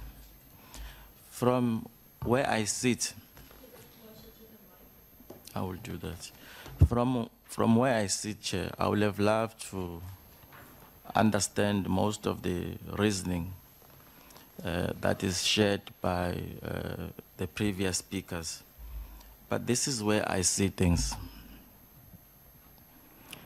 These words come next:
Every generation has a right to a struggle. This is a legitimate struggle.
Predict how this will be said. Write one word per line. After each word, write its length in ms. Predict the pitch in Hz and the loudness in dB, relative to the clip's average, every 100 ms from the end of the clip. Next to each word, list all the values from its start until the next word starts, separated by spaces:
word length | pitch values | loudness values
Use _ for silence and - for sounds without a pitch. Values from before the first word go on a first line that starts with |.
| - | -2
Every 380 | 104 139 143 135 | 4 4 4 2
generation 720 | 113 104 104 104 110 - 113 | 4 4 4 4 2 4 4
has 160 | 98 92 | 4 2
a 100 | 92 | 2
right 240 | 95 104 | 2 0
to 140 | - - | -2 2
a 140 | 110 | 2
struggle. 500 | 104 - 92 85 82 82 - - - _ _ - - - - - - - - - - - - - 226 - | 2 0 -4 -4 -6 -10 -16 -20 -20 _ _ -20 -20 -20 -20 -20 -20 -20 -20 -20 -20 -20 -20 -16 -14 -2
This 180 | 95 110 | 2 4
is 120 | 113 | 6
a 60 | 107 | 6
legitimate 580 | 98 107 104 123 104 - | 4 2 4 6 6 2
struggle. 520 | - 95 92 95 | 0 0 0 -2